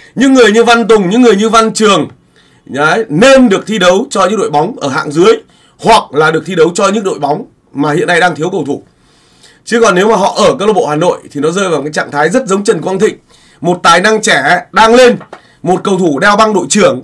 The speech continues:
của đội U hai ba Việt Nam ở vòng loại U hai ba châu Á. Nhưng khi về công an Hà Nội không có suất để đá, cứ tập chay từ ngày này qua tháng khác, không thể cải thiện được phong độ, không thể cải thiện được đẳng cấp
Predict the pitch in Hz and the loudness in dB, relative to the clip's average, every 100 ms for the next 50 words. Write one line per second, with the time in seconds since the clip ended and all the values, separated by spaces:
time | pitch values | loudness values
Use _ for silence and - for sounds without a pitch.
0 | - 139 135 165 190 180 185 175 143 180 | -8 -6 -4 -2 -2 0 0 0 -2 -2
1 | 180 156 127 165 160 208 - 185 185 180 | -2 -4 -4 -4 0 0 0 -2 0 0
2 | 175 175 151 156 175 _ _ _ - 214 | 0 0 2 2 -2 _ _ _ -4 -2
3 | 233 254 254 220 180 202 180 165 165 - | 0 2 4 2 0 -2 0 0 -2 -2
4 | 262 233 226 175 - 247 - 120 131 139 | 0 0 0 0 0 -4 -6 -6 -6 -8
5 | _ _ _ _ - 196 247 240 - 208 | _ _ _ _ -6 -2 0 -2 -2 -2
6 | 196 165 156 147 143 143 160 170 151 165 | 0 -2 -4 -2 -4 -2 -2 -2 -4 -4
7 | 202 - - 240 220 185 143 139 120 147 | -6 -6 -2 -2 -2 -2 -2 -4 -6 -8
8 | 131 139 160 175 - _ _ _ _ _ | -8 -8 -2 -2 -2 _ _ _ _ _
9 | _ - 247 247 196 127 123 135 135 123 | _ -2 2 2 0 -2 -6 -8 -8 -8
10 | 117 214 | -4 -4